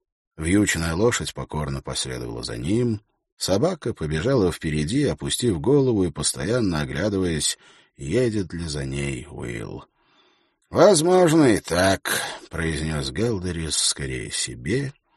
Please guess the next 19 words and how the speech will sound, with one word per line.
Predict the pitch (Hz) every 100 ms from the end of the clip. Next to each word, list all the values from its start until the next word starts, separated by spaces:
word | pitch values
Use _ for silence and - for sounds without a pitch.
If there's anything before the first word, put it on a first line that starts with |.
| _ _ _
чем | - 90 120 139
уезжавшему | 131 127 78 71 73 - - 76 69
Уиллу, | 67 69 69 67 71 - - - _ _ _ _
но | 95 139
в | 160
его | 175 151 156
голосе | 135 135 139 143 - 139
не | 95 85
было | 113 131 123 78 - - _ _
уверенности. | 85 76 67 64 52 53 - - - - _ _ _ _ _ _ _ _ _ _ _ _
И | 76 73
действительно, | 69 65 - 65 - - - - - _ _ _ _ _ -
не | 85 80
успел | 71 - 85 90 73
Уилл | 76 90 76
преодолеть | 69 73 71 76 92 -
и | 76
треть | - 76 85 -
пути, | - - - 98 87